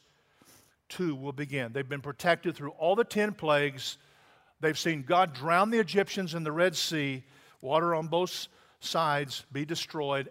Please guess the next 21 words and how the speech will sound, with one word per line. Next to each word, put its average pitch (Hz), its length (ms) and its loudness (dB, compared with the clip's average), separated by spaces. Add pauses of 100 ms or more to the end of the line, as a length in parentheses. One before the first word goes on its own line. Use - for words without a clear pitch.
And 147 160 -4
after 147 400 0 (380)
experiencing 170 600 -4
God's 143 360 -4
deliverance, 156 880 -4 (640)
you 175 160 -4
would 214 160 2
think 196 220 0
they 185 80 2
would 160 160 -2
be 143 100 -2
willing 175 320 -2
to 151 120 -12
trust - 360 -4
him 156 100 -8
anywhere. 113 520 -10 (1500)
But 131 80 -14
they're 127 100 -8
just 139 200 -10
like 156 200 -4
us. - 380 -8